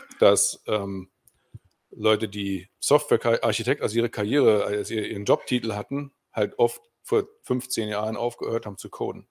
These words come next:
Und das sozusagen als Evolution des Software-Engineers gesehen haben. Und da muss ich sagen, für mich ist das eine Rolle in einem Entwicklungsteam.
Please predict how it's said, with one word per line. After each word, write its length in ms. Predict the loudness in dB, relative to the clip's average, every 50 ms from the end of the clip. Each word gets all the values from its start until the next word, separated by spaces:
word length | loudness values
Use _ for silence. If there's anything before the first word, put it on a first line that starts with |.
| _ _ _ _ _ _ _ _ _ _ _ _ _
Und 120 | -4 -2
das 120 | -2 0 0
sozusagen 380 | -4 -6 -6 -4 -4 -2 -2
als 140 | -2 -4 -4
Evolution 720 | -6 -6 -4 -2 -2 -2 -2 -2 2 4 4 4 6 4
des 140 | 2 2 4
Software-Engineers 720 | 2 2 2 0 -4 -4 -4 -6 -8 -8 -8 -8 -8 -10 -12
gesehen 300 | -10 -8 -8 -10 -8 -10
haben. 260 | -10 -10 -10 -12 -16 _ _ _ _ _ _ _ _ _ _ _ _
Und 80 | -2 -2
da 60 | 0
muss 140 | 2 2 0
ich 80 | 0
sagen, 460 | 0 0 2 2 2 2 -2 -4 -8 -10 _ _
für 100 | _ -6
mich 160 | -4 -2 -2 -2
ist 100 | -2 -2
das 120 | -2 -2
eine 100 | -2 -4
Rolle 600 | -4 -4 -2 0 0 0 0 0 -2 -6 -8 -14 _ _ _ _ _ _ _ _ _ _ _
in 180 | -2 0 0
einem 320 | 0 -2 -2 -2 -2 -4 -4
Entwicklungsteam. 760 | -4 -6 -6 -6 -6 -10 -10 -10 -12 -12 -14 -16 -16 -20